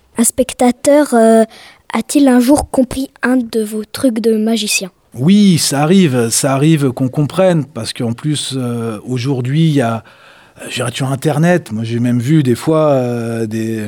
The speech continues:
Speaker 2: même des enfants, pas forcément les adultes, parce qu'ils vont pas forcément le dire, mais un enfant qui revient, qui a, qui a pris son téléphone, qui a été chercher sur Internet et qui a dit, euh, «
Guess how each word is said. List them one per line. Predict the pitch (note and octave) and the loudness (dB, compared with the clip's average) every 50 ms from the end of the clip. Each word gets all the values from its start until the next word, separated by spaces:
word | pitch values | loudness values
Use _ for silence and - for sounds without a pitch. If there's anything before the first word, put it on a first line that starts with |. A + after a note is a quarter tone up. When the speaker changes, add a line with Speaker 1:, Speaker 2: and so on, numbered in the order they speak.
| G2 G2 | -6 -4
Speaker 2:
même | A2 A2+ G#2+ | -4 -4 -4
des | G2 A2+ A#2 | -4 -2 -2
enfants, | D#3 D3+ - D#3+ C3 | -2 -2 -2 -4 -4
pas | - G3+ G3 | -2 -2 -2
forcément | - G#3 - - G3 F#3+ | -2 -2 0 2 2 4
les | F3 F3+ | 4 4
adultes, | F3+ F#3+ G3+ - | 2 2 0 0
parce | D#3+ C3+ - | 0 -2 -2
qu'ils | - C3 | -2 -4
vont | C3 A#2+ | -4 -4
pas | B2 - D3 | -2 -2 -4
forcément | C#3+ - D3+ - - D3+ D#3 | -2 -2 -4 -4 -2 0 0
le | E3+ E3+ | 0 0
dire, | G3 G#3 E3 | 2 2 2
mais | C3+ B2 - - - - - - - | 2 0 0 -4 -12 -20 -20 -20 -6
un | - B2 C#3+ | -2 0 2
enfant | D3+ C3+ - D3+ C#3+ | 2 2 0 -2 -2
qui | C#3 - C#3 | -2 -2 -2
revient, | B2 C3+ E3+ F#3 G3 F#3 | 0 2 2 2 2 2
qui | - C3+ | 0 -2
a, | B2 B2 | -2 -2
qui | A#2+ - A#2+ | -2 -4 -6
a | |
pris | - - D3+ | -4 -4 -6
son | - D3+ B2+ | -6 -6 -4
téléphone, | - C#3 B2+ B2+ A#2+ - F#3+ G3 G3+ G3 F#3 | -2 -2 -2 -2 0 0 2 4 4 4 2
qui | D#3+ - | 2 0
a | C3 | -2
été | B2 C#3 | -2 -2
chercher | A#2+ D3 - - - D3 | -4 -4 -4 -4 -4 -4
sur | - - C3+ C3 | -2 -2 -4 -4
Internet | B2 - - F3 F#3+ - | -2 0 0 0 0 -2
et | C#3+ C3 | -4 -4
qui | - | -4
a | C3 | -4
dit, | C3+ C#3+ D3+ D3 | -2 0 0 0
euh, « | C3+ A2+ | 0 -2